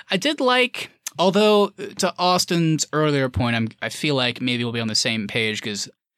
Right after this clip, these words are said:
this is one of the storylines that I felt was kind of also super predictable in regards to the boys' dynamic.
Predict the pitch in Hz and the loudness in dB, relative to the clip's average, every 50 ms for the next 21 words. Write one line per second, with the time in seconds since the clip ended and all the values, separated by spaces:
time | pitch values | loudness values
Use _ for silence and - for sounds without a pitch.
0 | _ - 160 - - 127 127 127 127 120 120 - - 147 135 120 113 110 104 - | _ -2 0 0 0 0 0 0 0 0 0 -2 0 0 0 0 0 -2 -4 -2
1 | 110 127 143 139 139 - 117 110 95 107 107 - - 135 117 110 - 113 107 113 | -2 0 0 0 -2 -2 -4 -4 -4 -4 -6 -4 -4 -4 -6 -4 -4 -4 -2 -2
2 | - - 90 - - - 127 110 101 - 113 101 98 101 - 98 101 104 104 104 | -2 -4 0 0 0 0 0 -4 -6 -4 -4 -4 -2 -4 -4 -6 -4 -4 -4 -6
3 | - _ _ _ _ _ _ _ _ 156 135 117 104 120 113 107 101 - - 113 | -10 _ _ _ _ _ _ _ _ -2 -2 0 0 0 0 0 -2 -2 -4 -4
4 | 98 95 107 104 104 104 101 - - 107 104 104 104 107 104 107 110 - | -6 -4 -4 -4 -2 -4 -4 -4 -4 -2 -2 -2 -2 -2 -4 -4 -6 -8